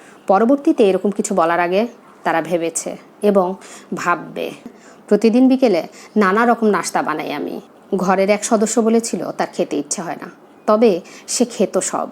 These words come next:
তার যে ইচ্ছে করে না তা সে বাড়িয়ে চড়িয়ে বলতো। পরবর্তীতে আমি তার জন্য ছাড়া বাকি সবার জন্য নাস্তা বানিয়েছি, বেশ ভালো পদের। শুধু তাকেই দেয়া হলো না।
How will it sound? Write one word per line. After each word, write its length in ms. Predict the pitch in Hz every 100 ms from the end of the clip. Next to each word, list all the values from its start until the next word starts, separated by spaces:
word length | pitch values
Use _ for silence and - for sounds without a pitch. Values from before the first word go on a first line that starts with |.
| 185 - - -
তার 180 | 190 190
যে 100 | 254
ইচ্ছে 280 | 247 311
করে 220 | 302 285 220
না 200 | 156 -
তা 100 | 180
সে 280 | - 185 160 - - -
বাড়িয়ে 380 | 196 180 190 202
চড়িয়ে 300 | 185 147 151
বলতো। 400 | 160 - - - - - - -
পরবর্তীতে 560 | 196 202 220 226 269 277
আমি 260 | 220 151 - - _ _
তার 200 | 180 180
জন্য 220 | 180 202
ছাড়া 360 | 214 208 190 254 - - -
বাকি 200 | 180 196
সবার 380 | - 214 180 160
জন্য 200 | 160 156
নাস্তা 320 | 156 - 160
বানিয়েছি, 520 | 151 - 104 - - - - - - 196
বেশ 180 | 185 -
ভালো 320 | - 165 160 160
পদের। 320 | 143 117 110 - - -
শুধু 440 | - 233 226 269 240
তাকেই 360 | 185 - 190
দেয়া 220 | 175 165
হলো 240 | 156 165 160
না। 160 | 151